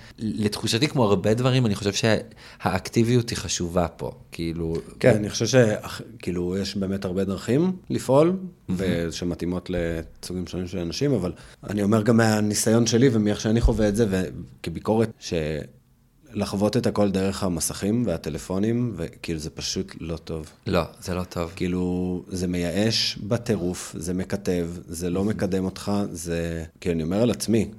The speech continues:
Speaker 2: הד-, הדברים האלה יקרו, בין אם אני מסתכל במסך או לא מסתכל במסך.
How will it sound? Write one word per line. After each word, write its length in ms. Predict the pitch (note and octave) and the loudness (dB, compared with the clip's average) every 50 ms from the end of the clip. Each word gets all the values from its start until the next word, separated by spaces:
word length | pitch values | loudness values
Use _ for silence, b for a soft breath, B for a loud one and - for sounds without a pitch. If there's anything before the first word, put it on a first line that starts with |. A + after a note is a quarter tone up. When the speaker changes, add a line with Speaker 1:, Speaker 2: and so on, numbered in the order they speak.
| - | -8
Speaker 2:
הד-, 220 | - F#2 F#2 F2+ - - - - - | -6 -4 -4 -6 -8 -16 -18 -10 -8
הדברים 400 | G2+ F#2 F2+ G2 G#2 A#2 A#2+ C#3 | -6 -2 0 2 4 6 6 8
האלה 160 | D#3 C3 G#2 | 8 6 6
יקרו, 480 | - - - G2+ F#2+ G#2 B2+ E3 F3+ E3+ - - - | 4 0 -2 0 2 4 4 4 4 0 -4 -10 -4
בין 160 | - G#2 G#2+ | 0 2 4
אם 120 | A#2 A#2 A2+ | 4 6 4
אני 100 | G#2 G2 | 4 2
מסתכל 360 | F#2 E2+ - - - - G#2 | 0 -2 -4 -4 -2 -2 0
במסך 420 | A2 A#2+ A#2+ A#2+ A2+ - C3 - - | 0 0 0 0 0 0 -2 -2 -2
או 60 | F2+ | -2
לא 140 | F2+ F2+ F2+ F#2 - - | -2 -2 -2 -4 -4 -8
מסתכל 340 | F#2+ F#2 - F2 D#2+ D#2+ D2 | -10 -8 -8 -8 -8 -8 -8
במסך. 480 | C#2 D2+ D2+ D2+ - - D#2+ D#2 - | -8 -8 -8 -8 -8 -8 -8 -10 -12